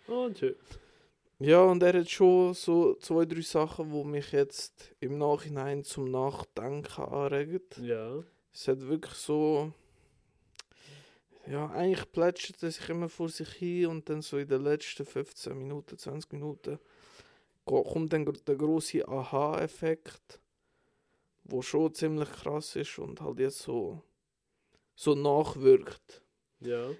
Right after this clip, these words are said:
Speaker 2: Ich muss aber sagen, wo ich den Film geschaut habe, habe ich eher so ein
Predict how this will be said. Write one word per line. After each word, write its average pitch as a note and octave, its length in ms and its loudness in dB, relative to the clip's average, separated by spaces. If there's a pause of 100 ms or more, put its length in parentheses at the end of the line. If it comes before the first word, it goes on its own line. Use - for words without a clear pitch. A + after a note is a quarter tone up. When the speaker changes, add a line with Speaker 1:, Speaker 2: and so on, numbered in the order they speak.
Speaker 2:
Ich D#3+ 100 -6
muss E3 240 2
aber D#3+ 160 6
sagen, D#3 380 2
wo D#3+ 100 6
ich F3+ 160 2
den E3 140 -2
Film D3+ 260 -8
geschaut E3 480 -2
habe, F3 320 -6 (100)
habe C#3+ 260 -6
ich - 100 -10
eher D#3 320 -2
so D#3 180 -8
ein - 80 -12